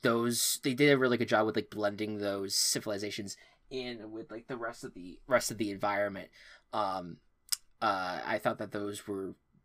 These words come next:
really, really interesting and, uh, just, uh, but yeah, it just, just a really, really amazing, immersive world that this, that this, uh, Guerrilla Games really just, like, built.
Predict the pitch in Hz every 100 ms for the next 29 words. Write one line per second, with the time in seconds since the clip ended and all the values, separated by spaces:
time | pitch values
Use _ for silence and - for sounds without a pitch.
0 | _ - 131 139 127 117 113 104 98 95
1 | 101 - 92 92 92 92 76 85 78 82
2 | 104 - - _ 87 92 92 139 214 87
3 | 110 185 190 214 - 247 240 240 160 185
4 | 190 185 135 139 147 147 143 - - -
5 | - - - - _ _ - 139 131 143
6 | 139 135 135 135 143 165 156 156 147 117
7 | 123 127 - 127 110 110 110 107 98 104
8 | - - - 107 104 104 - - _ -
9 | 117 110 110 110 104 101 98 101 101 101
10 | 98 101 - - 95 _ - _ - 98
11 | 95 -